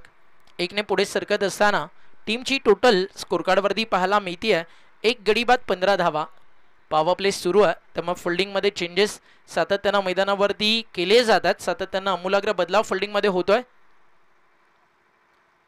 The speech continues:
स्विचिटचा फटका ऑन साईडला, Fielding चांगली झाली आहे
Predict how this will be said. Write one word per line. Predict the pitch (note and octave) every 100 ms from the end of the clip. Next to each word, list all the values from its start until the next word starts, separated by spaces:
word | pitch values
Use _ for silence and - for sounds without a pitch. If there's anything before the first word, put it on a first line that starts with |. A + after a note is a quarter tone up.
| _
स्विचिटचा | - - B3 C4 C#4+ C#4+
फटका | C#4+ C#4+ - C#4 C#4
ऑन | C4+
साईडला, | - C4+ B3+ B3 A#3 G#3+ F3 - -
Fielding | F3 G3+ A3+
चांगली | A3+ A3+ A#3
झाली | A3+ A3+
आहे | A#3